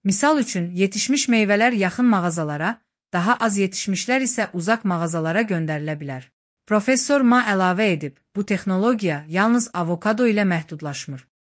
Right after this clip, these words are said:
Daha geniş şəkildə qida tullantılarının azaldılması üçün istifadə edilə bilər." Şəxsi motivasiya və qlobal təsir. Professor Ma avokado tostunun tez-tez istehlakçısı olduğunu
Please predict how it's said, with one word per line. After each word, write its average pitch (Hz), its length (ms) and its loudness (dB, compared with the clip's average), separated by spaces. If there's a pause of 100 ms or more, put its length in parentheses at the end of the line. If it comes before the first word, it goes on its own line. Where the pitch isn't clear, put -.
(140)
Daha 208 220 2
geniş 277 340 2
şəkildə 233 400 0
qida 226 200 0
tullantılarının 214 720 0
azaldılması 190 720 -2
üçün 262 240 -4
istifadə 190 520 -2
edilə 170 260 -2
bilər." 143 220 -8
Şəxsi - 380 -6
motivasiya 196 640 -2
və 156 140 -4
qlobal 180 320 0
təsir. 226 300 -4
Professor 208 520 -4
Ma 180 240 -2
avokado 175 480 -4
tostunun 196 440 -4
tez-tez 262 480 -4
istehlakçısı 185 600 -4
olduğunu 147 440 -4